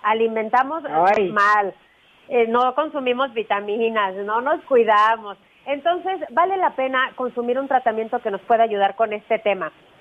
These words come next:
Speaker 1: Afortunadamente, el Instituto Politécnico Nacional, durante más de una década, se dedicó precisamente a encontrar un tratamiento que nos pudiera ayudar a elevar nuestro sistema inmunológico, que es el factor de transferencia. Este tratamiento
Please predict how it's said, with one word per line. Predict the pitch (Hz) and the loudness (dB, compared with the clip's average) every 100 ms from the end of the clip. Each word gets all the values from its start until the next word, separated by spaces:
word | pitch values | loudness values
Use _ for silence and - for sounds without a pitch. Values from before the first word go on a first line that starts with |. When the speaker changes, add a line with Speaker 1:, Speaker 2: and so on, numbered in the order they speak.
| _ - | _ -8
Speaker 1:
Afortunadamente, | 240 285 294 311 359 359 294 285 285 302 - | -2 -2 -2 0 2 2 -2 -2 -2 0 0
el | 240 | -2
Instituto | 240 226 233 262 277 | -2 -8 -8 -4 -2
Politécnico | 277 196 190 220 233 233 | 0 -2 -2 -2 -2 -2
Nacional, | 202 180 202 196 208 226 240 _ _ | -2 -2 -2 0 2 2 -2 _ _
durante | 220 240 233 | 0 2 0
más | 247 277 | 0 0
de | 320 | 0
una | 302 240 | 0 2
década, | 226 233 226 240 - - | 0 2 2 2 -2 -8
se | 233 | -4
dedicó | 220 214 214 247 240 254 - - | -2 -4 -2 0 2 0 -8 -2
precisamente | 247 247 277 320 277 269 285 | 0 0 -2 -2 0 0 0
a | |
encontrar | 277 233 202 220 233 233 _ | 0 0 2 2 2 -2 _
un | 330 339 | -2 0
tratamiento | 330 339 269 254 269 | 0 0 0 -2 -4
que | 247 | -4
nos | 220 190 | -4 -4
pudiera | 208 202 226 240 240 | 0 4 4 4 2
ayudar | 214 208 220 233 247 - | -2 0 2 2 2 -2
a | 220 | -2
elevar | 214 208 202 220 247 - | 0 -2 0 0 0 -4
nuestro | 233 220 214 214 | -8 -8 -6 -10
sistema | 202 - 220 226 | -8 -4 -2 -2
inmunológico, | 226 190 180 196 196 220 247 269 - _ _ 254 | -4 -4 -2 -2 -2 -2 0 -2 -6 _ _ 2
que | 247 | 2
es | 247 | 2
el | 269 262 | -2 0
factor | 214 - 233 226 | -2 2 0 2
de | 226 | 0
transferencia. | 202 180 - 190 196 180 175 156 - _ - | -2 -2 -2 0 -2 -4 -6 -8 -20 _ -2
Este | 285 320 | 0 0
tratamiento | 370 269 254 240 233 240 269 | -2 0 2 2 0 2 2